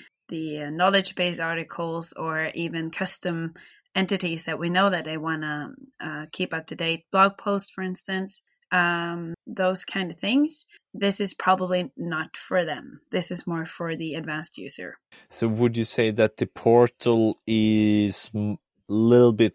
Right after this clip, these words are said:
Speaker 2: more upfront work, uh, and then it's more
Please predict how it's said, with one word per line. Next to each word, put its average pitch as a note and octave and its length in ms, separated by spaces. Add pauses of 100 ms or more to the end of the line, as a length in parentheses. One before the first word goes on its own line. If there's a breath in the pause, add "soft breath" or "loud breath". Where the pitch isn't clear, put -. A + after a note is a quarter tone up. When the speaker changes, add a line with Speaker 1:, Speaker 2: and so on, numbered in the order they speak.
Speaker 2:
more G2+ 280 (160)
upfront G#2+ 640
work, A2+ 580 (420 loud breath)
uh, G2 600
and G#2 240
then A2 260
it's G#2 300
more G2+ 180